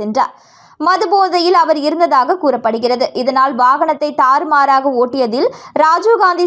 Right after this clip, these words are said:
சதுக்கத்தில் உள்ள சாலை தடுப்புகள் மீது மோதி கார் விபத்துக்குள்ளானது. அந்த நேரம் அவ்வழியாக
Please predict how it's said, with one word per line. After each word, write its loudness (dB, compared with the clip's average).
சதுக்கத்தில் 0
உள்ள 0
சாலை 0
தடுப்புகள் -2
மீது -4
மோதி 0
கார் 2
விபத்துக்குள்ளானது. -2
அந்த 0
நேரம் 2
அவ்வழியாக 0